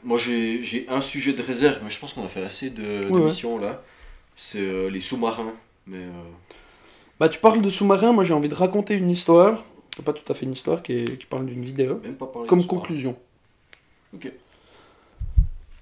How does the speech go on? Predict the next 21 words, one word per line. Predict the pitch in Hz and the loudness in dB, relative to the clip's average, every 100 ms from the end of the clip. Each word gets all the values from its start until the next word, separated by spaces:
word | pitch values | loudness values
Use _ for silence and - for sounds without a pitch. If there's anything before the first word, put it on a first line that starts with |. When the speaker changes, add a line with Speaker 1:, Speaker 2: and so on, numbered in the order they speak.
| _ _ _ - | _ _ _ 0
Speaker 2:
C'est | 202 | 2
une | 170 | 2
vidéo | 147 156 165 | 4 6 6
de | 147 | 4
Dirty | 139 190 - 202 | 4 2 2 0
Biology. | 175 165 143 143 139 - - - _ _ 165 | 4 4 4 0 -2 -4 -6 -20 _ _ -10
J'en | 156 | -8
reparle | 143 147 151 170 | -4 0 0 0
encore. | 135 131 143 - _ | -6 -6 -6 -8 _
Une | 147 - | -12 -6
chaîne | 139 143 | -4 -4
que | 135 | -6
j'aime | 127 | -4
beaucoup. | 123 123 143 175 _ _ | -6 -8 -10 -12 _ _
Qui | - | -12
parle | - 135 | -8 -6
donc | 131 123 | -6 -6
de | 127 135 139 - - | -4 -4 -4 -10 -10
biologie. | 123 127 123 123 - _ _ _ _ _ _ _ _ _ _ _ _ _ _ | 0 0 0 -6 -12 _ _ _ _ _ _ _ _ _ _ _ _ _ _
Speaker 1:
Quoi ? | 131 143 _ _ _ _ _ - - - - | -20 -20 _ _ _ _ _ -20 -20 -20 -14
Speaker 2:
Dirty | 135 139 - 151 | -6 -6 -6 -6